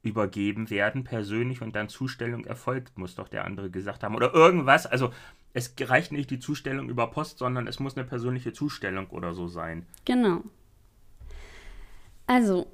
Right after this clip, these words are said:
Speaker 2: der Anwalt war überrascht, dass sie da rauskommen. Der Opa halb froh,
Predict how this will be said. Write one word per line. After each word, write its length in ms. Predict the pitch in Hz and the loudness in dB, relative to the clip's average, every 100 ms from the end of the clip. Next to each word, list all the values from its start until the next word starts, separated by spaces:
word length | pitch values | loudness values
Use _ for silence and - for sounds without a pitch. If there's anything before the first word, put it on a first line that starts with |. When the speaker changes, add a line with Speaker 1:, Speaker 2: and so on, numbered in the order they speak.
| - - | -8 -6
Speaker 2:
der 220 | 190 175 | -2 4
Anwalt 380 | 226 269 254 233 | 6 6 6 8
war 120 | 214 | 8
überrascht, 460 | 202 190 208 - | 8 4 2 2
dass 140 | 202 196 | 0 2
sie 80 | 202 | 4
da 140 | 185 | 4
rauskommen. 680 | 165 190 233 - 277 302 330 - - 214 208 196 | 6 6 4 4 10 10 8 -2 -8 -4 -2 -2
Der 200 | 196 190 | -2 2
Opa 500 | 196 208 - 220 226 226 262 285 - - 220 - - | 2 4 4 4 4 0 -4 -10 -16 -12 -8 -6 0
halb 300 | 214 254 262 - - - | 2 2 0 -6 -10 -8
froh, 680 | 190 - 190 185 214 285 | -8 -4 0 2 4 0